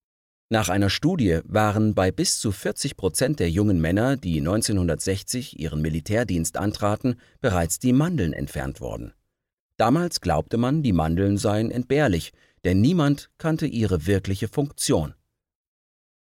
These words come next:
Schließlich realisierte man, dass die Mandeln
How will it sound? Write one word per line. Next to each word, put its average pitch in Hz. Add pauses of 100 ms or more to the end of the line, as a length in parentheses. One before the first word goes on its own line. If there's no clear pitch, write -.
(120)
Schließlich -
realisierte 92
man, 127
dass 98
die 92
Mandeln 107